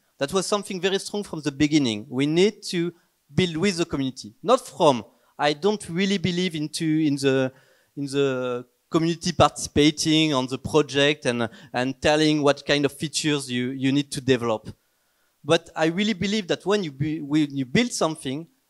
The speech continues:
you need to make sure that people are using it. You need to use it yourself, and you need to see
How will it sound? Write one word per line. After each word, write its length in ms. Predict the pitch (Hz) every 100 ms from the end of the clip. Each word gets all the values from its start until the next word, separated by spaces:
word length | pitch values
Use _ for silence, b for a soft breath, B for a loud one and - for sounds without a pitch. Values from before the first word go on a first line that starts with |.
| _
you 80 | 139
need 160 | 170 170
to 80 |
make 260 | 156 156 156
sure 380 | - - 214 196
that 240 | 143 -
people 300 | - 180 180
are 80 | 127
using 420 | 127 190 190 175 127
it. 200 | - -
You 80 | 143
need 140 | 175 175
to 80 |
use 220 | 151 180 180
it 180 | 175
yourself, 640 | 147 - - 127 202 - - _ _ _ -
and 180 | 147 165
you 60 |
need 320 | 165 170 175 -
to 360 | 180 160 165 202
see 460 | - - 226 202